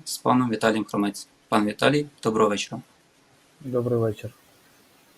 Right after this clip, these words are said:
Speaker 1: Е, в-, ми минулого разу з вами поговорили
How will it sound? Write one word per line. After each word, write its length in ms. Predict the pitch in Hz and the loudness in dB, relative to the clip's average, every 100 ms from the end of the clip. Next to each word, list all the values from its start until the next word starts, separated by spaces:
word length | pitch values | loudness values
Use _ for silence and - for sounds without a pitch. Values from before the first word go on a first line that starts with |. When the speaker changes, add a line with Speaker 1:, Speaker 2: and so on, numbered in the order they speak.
| _ _ _ _ _ - - - - - - - - _ - _ _ - - 135 | _ _ _ _ _ -20 -20 -20 -20 -20 -20 -20 -20 _ -20 _ _ -20 -4 2
Speaker 1:
Е, 240 | 123 120 | 4 4
в-, 180 | 113 - - | 0 -2 -4
ми 240 | - 151 | 6 6
минулого 360 | 180 165 160 156 | 8 6 6 6
разу 260 | 156 139 123 | 6 4 2
з 60 | |
вами 240 | 139 135 131 | 6 6 6
поговорили 580 | 131 120 127 127 120 | 2 2 2 2 -2